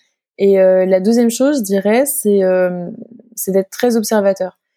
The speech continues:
Donc, euh, moi, par exemple, j'ai tout de suite, euh, je, je fais très attention à cleaner mon feed, euh, systématiquement pour ne voir que du contenu, en fait, qui marche. Moi, ce qui m'intéresse, c'est de savoir qu'est-ce qui marche sur la plateforme,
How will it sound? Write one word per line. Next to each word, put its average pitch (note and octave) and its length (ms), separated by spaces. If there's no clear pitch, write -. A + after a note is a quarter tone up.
Donc, G3 380
euh, F#3 500
moi, G#3 220
par A3+ 140
exemple, A#3+ 380
j'ai G3 460
tout - 120
de G#3+ 60
suite, B3 360
euh, F#3+ 300
je, F#3 180
je - 60
fais F#3+ 100
très A3+ 180
attention A3 340
à F#3+ 120
cleaner G#3+ 360
mon G#3 180
feed, A3 520
euh, F3+ 260
systématiquement G3+ 920
pour G3+ 200
ne F#3 140
voir G3 300
que C4+ 160
du A3 160
contenu, A3+ 440
en F#3+ 100
fait, G3 420
qui F3+ 300
marche. F3 500
Moi, F#3+ 120
ce F#3 60
qui G3 60
m'intéresse, F3+ 360
c'est F3+ 80
de - 40
savoir F3+ 280
qu'est-ce - 180
qui F#3+ 80
marche F#3+ 240
sur F3 120
la D#3+ 120
plateforme, F#3+ 420